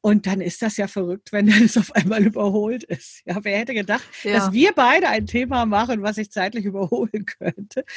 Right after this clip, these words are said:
Speaker 1: Ich hätte das nicht gedacht, ehrlich gesagt.
Speaker 2: Ja, wirklich überholt ist es ja auch nicht. Aber ich glaube, das hat in letzter Zeit ganz viele neue Aspekte dazu gewonnen.
Speaker 1: Ja, aber da sagen wir jetzt noch nichts dazu. <laughs> Wir
Speaker 2: Nein,
Speaker 1: wissen ja auch
Speaker 2: nein.
Speaker 1: noch nichts, weil wir dafür noch Kaffee trinken müssen.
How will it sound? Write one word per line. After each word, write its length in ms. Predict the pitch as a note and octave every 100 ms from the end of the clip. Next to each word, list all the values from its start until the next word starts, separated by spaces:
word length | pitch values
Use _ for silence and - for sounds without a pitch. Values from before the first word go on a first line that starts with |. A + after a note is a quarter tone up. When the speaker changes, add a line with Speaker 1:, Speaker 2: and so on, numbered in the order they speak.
| -
Speaker 1:
Ich 160 | A#3 A3
hätte 160 | F3+
das 160 | D#3 D3+
nicht 200 | D#3+ -
gedacht, 320 | D#3 D3+ D3
ehrlich 300 | - C#3 - -
gesagt. 400 | - - - -
Speaker 2:
Ja, 300 | F#3 E3+ E3+
wirklich 320 | F3+ F#3 G3+
überholt 460 | - F#3 E3 F3 F3
ist 160 | F3+ -
es 140 | D#3+
ja 120 | D#3+
auch 160 | D#3 D#3
nicht. 180 | E3+ F#3
Aber 200 | F3 F3
ich 120 | F3
glaube, 300 | F#3 F3+ F#3
das 180 | F3 -
hat 140 | F3
in 200 | - F3 E3+
letzter 320 | F3 - E3+
Zeit 260 | F#3 F3
ganz 220 | F#3 F3+ -
viele 220 | F#3+ F#3
neue 300 | F3 E3+ E3+
Aspekte 480 | D#3 - E3 - E3
dazu 320 | D#3+ - F3
gewonnen. 500 | F3+ D#3 D3+ C#3+ D3 _ _ -
Speaker 1:
Ja, 200 | D3+ C#3+
aber 100 | D3
da 80 |
sagen 220 | B2+ G#2+ -
wir 60 |
jetzt 120 | - -
noch 120 | -
nichts 180 | D3+ -
dazu. 300 | C#3 E3+ D#3+
<laughs> 220 | E3+ C5
Wir 120 | B3+
Speaker 2:
Nein, 60 | A#3+
Speaker 1:
wissen 200 | D4 G4+
ja 120 | E4+
auch 60 | B3+
Speaker 2:
nein. 120 | E4+
Speaker 1:
noch 160 | C#4+ F#3+
nichts, 400 | B3+ E4+ - -
weil 140 | G#3
wir 60 | A3
dafür 280 | A3 A#3 A3
noch 200 | A#3 -
Kaffee 300 | G3+ G#3 G3+
trinken 380 | G3 F3+ G3
müssen. 420 | F3+ F3+ - -